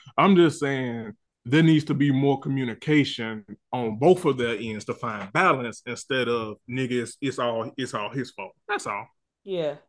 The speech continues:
Speaker 2: that's exactly it.
Speaker 1: Listen, you can't,
Speaker 2: Um,
Speaker 1: you can't move them shoulders without balance. Otherwise, you'll be looking like an isosceles triangle.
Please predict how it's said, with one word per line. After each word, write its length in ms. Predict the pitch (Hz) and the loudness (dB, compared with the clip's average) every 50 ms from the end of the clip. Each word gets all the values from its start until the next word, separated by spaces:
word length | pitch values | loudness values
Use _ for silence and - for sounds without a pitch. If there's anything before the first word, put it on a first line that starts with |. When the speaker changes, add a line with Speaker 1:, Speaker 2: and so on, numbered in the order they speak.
| _ _ _ _ _ _ | _ _ _ _ _ _
Speaker 2:
that's 240 | - 208 214 208 - | -2 -2 -2 -2 -4
exactly 600 | 208 180 180 190 185 175 170 - 170 156 151 147 | -8 -8 -6 -4 -6 -6 -6 -10 -10 -10 -8 -8
it. 260 | 143 139 135 - - _ _ _ _ _ _ - | -8 -8 -10 -12 -16 _ _ _ _ _ _ -8
Speaker 1:
Listen, 280 | 135 135 123 - 214 | -6 -6 -2 0 2
you 60 | 220 | 2
can't, 340 | 226 226 220 220 - 165 214 214 208 208 | 4 4 4 4 4 4 4 2 0 -2
Speaker 2:
Um, 60 | 196 | -2
Speaker 1:
you 100 | 139 165 | -2 0
can't 200 | - 208 196 185 | 2 4 6 6
move 220 | 185 208 208 202 170 | 6 6 4 4 2
them 100 | 180 185 | 0 0
shoulders 420 | - 208 208 214 202 170 151 151 | 0 0 2 2 2 0 0 0
without 300 | 151 156 156 143 147 143 | -2 -2 -2 -2 -2 -2
balance. 340 | 175 196 185 143 120 113 - | -2 -2 0 -2 -4 -4 -4
Otherwise, 400 | 151 160 165 156 147 143 143 127 | -4 -4 -2 -2 -2 -2 -2 -4
you'll 100 | 135 127 127 | -4 -4 -2
be 280 | 139 143 135 135 131 131 117 - | -2 0 0 -2 -4 -8 -6 -2
looking 240 | 147 147 143 156 147 | 0 0 2 2 2
like 140 | 143 135 143 | 2 2 2
an 60 | 139 | 0
isosceles 560 | 131 131 - 156 151 - 151 151 147 143 139 - | -2 0 0 0 0 0 -2 -4 -4 -4 -6 -6
triangle. 460 | - 170 170 160 123 110 104 101 | -6 -4 -4 -4 -6 -8 -12 -14